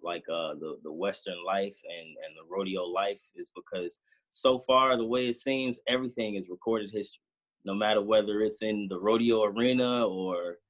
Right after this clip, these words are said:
or outside of the arena, it's all recorded history. It's all something that means something to everybody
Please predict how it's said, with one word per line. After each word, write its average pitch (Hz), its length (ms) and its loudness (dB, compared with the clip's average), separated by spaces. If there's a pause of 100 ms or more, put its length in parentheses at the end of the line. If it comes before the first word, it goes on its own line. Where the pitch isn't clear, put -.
(340)
or 90 220 -2 (280)
outside 117 540 4
of 120 120 -4
the 123 180 0
arena, 123 500 -2 (220)
it's 101 200 -20 (120)
all 123 500 2 (480)
recorded 120 500 0
history. 127 440 -2
It's 95 140 -8
all 110 280 4
something 120 460 -4
that 95 140 -2
means 117 440 0
something 101 360 -4
to - 300 -4
everybody 110 440 0